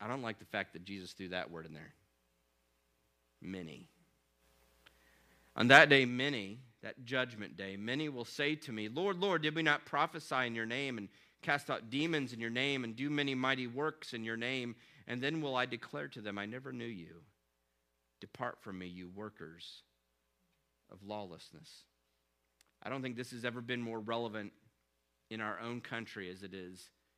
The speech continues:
these days. This truth I'm about to read and the warnings that Jesus lays out.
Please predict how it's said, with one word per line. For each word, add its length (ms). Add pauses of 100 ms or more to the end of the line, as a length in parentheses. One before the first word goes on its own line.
(420)
these 280
days. 580 (2250)
This 220
truth 580
I'm 140
about 360
to 80
read 300
and 100
the 80
warnings 520
that 120
Jesus 400
lays 300
out. 240